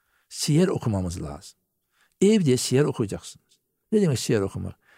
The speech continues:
Siyer Peygamberimizin doğumunda, vefatında bütün hayatı, mücadelesi, cihatları, savaşları, her şey orada. İnsan siyer okuyarak Peygamberin modelini hayatında canlandırmış olur, gündeme getirmiş olur.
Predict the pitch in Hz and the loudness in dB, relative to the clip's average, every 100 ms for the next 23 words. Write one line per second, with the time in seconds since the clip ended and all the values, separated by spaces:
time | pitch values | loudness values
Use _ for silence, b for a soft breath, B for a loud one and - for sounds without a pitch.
0 | b b - 175 156 170 156 143 117 113 | b b 0 0 2 2 4 2 2 0
1 | 110 104 120 147 127 113 120 - 131 127 | -2 0 2 2 2 0 0 0 -2 -2
2 | 127 107 123 160 135 120 127 127 131 - | -4 -4 -4 -4 -4 -2 0 0 0 -4
3 | 135 131 131 131 123 127 - 127 - 117 | -4 -2 -2 0 0 -2 -4 -6 -4 -2
4 | 131 - 127 127 - 123 127 - 127 131 | -2 -2 -4 -2 -4 -2 -2 -2 -4 -4
5 | - b b b 160 220 - 190 175 170 | -6 b b b 0 2 4 4 4 4
6 | 151 98 b b b b b 190 - 185 | 4 0 b b b b b 0 2 2
7 | 160 190 196 185 160 220 175 180 - b | 2 2 4 2 2 4 4 2 -2 b
8 | b b - 147 160 160 175 147 139 143 | b b -2 2 2 2 2 2 0 0
9 | 127 107 110 - 131 131 110 139 165 147 | 0 -2 -4 -4 -2 -2 -4 -4 -2 -2
10 | 147 147 147 139 165 160 - - - 147 | 0 -2 -2 -2 -4 -6 -10 -10 -4 0
11 | 147 160 165 131 143 165 - 104 - | 2 2 0 -2 -2 -4 -4 -10 -12